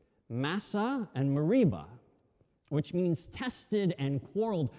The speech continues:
not because the people tested and quarreled as to whether or not water was there,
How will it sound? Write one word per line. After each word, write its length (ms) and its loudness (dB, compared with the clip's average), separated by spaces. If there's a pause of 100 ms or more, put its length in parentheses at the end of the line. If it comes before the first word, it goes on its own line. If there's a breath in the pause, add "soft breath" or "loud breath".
(100)
not 280 -2
because 340 0
the 60 0
people 300 0
tested 540 0
and 260 2
quarreled 380 0
as 180 2
to 100 0
whether 260 2
or 40 2
not 220 0
water 400 2
was 220 2
there, 220 0